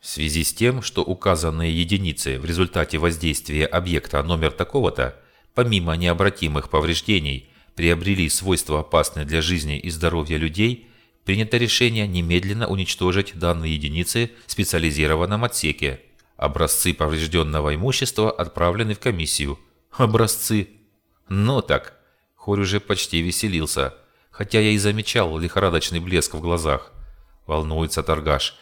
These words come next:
боится своей же аферы. Старые автоматы и негодные комбезы принимаем за бесценок и, допустим, в кисель их бульк на пару часов, а потом отряхнуть слегка и запаковать.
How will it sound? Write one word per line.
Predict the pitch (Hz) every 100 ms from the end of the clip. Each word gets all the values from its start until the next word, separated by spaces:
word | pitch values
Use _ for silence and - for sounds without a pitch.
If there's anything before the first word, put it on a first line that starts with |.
| _
боится | - 101 98 85 80
своей | - 85 82
же | 73 82
аферы. | 80 82 71 65 - _ _ _ _ - -
Старые | - - 82 87 87
автоматы | - 87 90 92 90 -
и | 87
негодные | 90 90 87 87
комбезы | - 95 104 95 69
принимаем | 65 90 92 98 101 95
за | 87
бесценок | 92 101 - 80 71 69 - _ _
и, | -
допустим, | 113 107 - 110 - 98
в | 90
кисель | - - - 73
их | 76 82
бульк | 110 165 -
на | - 85
пару | 82 80
часов, | 80 85 - - - _ _ _ _
а | -
потом | 123 113 - 120 -
отряхнуть | 107 120 - 151
слегка | - 80 - 78 71 -
и | 120
запаковать. | 135 - 117 80 71 71